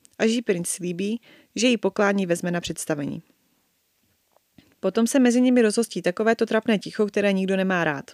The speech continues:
Zůstanou sedět u krbu a Dorian to ticho naruší otázkou,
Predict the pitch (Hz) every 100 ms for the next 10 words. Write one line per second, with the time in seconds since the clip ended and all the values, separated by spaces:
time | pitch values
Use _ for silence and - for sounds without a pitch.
0 | - - - - - - _ 196 202 220
1 | 214 214 170 - 180 220 214 240 269 -
2 | _ _ _ _ 185 208 247 247 247 -
3 | - 190 196 - 190 175 175 - 156 -
4 | 165 165 - -